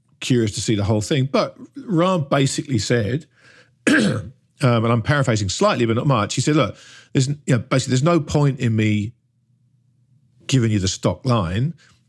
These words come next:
I was offered a chance to play less golf for more money and set my family up for life. And that's basically why I did it," is, is essentially, essentially what he said.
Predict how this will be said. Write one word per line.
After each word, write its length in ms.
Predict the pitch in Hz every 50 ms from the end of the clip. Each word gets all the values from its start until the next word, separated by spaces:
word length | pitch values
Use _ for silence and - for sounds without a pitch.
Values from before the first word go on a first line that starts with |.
| _ -
I 120 | 123 127
was 140 | 127 127 120
offered 220 | 131 123 107 123 104
a 40 |
chance 640 | 101 - - 113 104 104 117 151 160 - - - - - _ _
to 100 | - 123
play 600 | 110 - - 120 113 110 107 104 101 104 107 - - _ _ _ _ _ _ _
less 300 | - 101 110 131 127 -
golf 280 | - - 127 110 107 101
for 140 | - - 101
more 260 | 95 101 104 101 95
money 480 | 90 92 87 76 85 104 135 196 185 - _ _ _ _ _ _ _ _ _ _ _ -
and 100 | 110 104
set 220 | - - 123 -
my 120 | 120 117
family 360 | 110 - 123 110 104 101 101 92
up 100 | 87 -
for 100 | - 95
life. 540 | 80 87 95 104 - 92 - - - - _ _ _ _ _ _ _ _ _ _ _ -
And 100 | - 123
that's 120 | 113 113 -
basically 380 | - 127 117 117 113 - -
why 200 | 127 127 135 131
I 40 | 117
did 200 | 120 - 165 113
it," 100 | - - -
is, 180 | - 117 117 -
is 160 | - 139 139
essentially, 540 | 156 - - 214 190 151 - - 147 127 117
essentially 640 | 113 123 - - - 170 156 156 - - 135 120
what 160 | 110 104 101
he 60 | 95
said. 280 | 90 - - 87 76 -